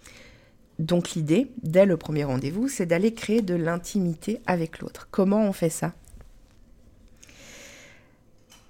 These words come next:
Alors je te donne juste quelques pistes comme ça. Par exemple, euh, parler de ses ressentis et de ses émotions, c'est quelque chose qui va créer de l'intimité.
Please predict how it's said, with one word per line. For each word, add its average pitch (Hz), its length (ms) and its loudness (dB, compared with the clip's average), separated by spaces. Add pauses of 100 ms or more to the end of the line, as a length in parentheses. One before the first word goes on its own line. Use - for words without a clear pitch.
(1400)
Alors 214 180 6
je 214 60 -2
te 254 80 4
donne 294 360 6
juste 285 300 2
quelques 233 300 4
pistes - 380 -6
comme 160 200 -4
ça. - 180 -10 (880)
Par 185 160 4
exemple, 254 600 4
euh, 170 440 -2 (720)
parler 214 280 4
de 247 40 -2
ses - 140 2
ressentis 202 500 0
et 220 60 6
de 214 60 -10
ses 175 240 -2
émotions, 175 460 0 (1300)
c'est - 220 0
quelque 208 260 0
chose 269 240 2
qui - 200 -4
va 190 180 4
créer 208 420 2
de 190 80 0
l'intimité. 190 720 -2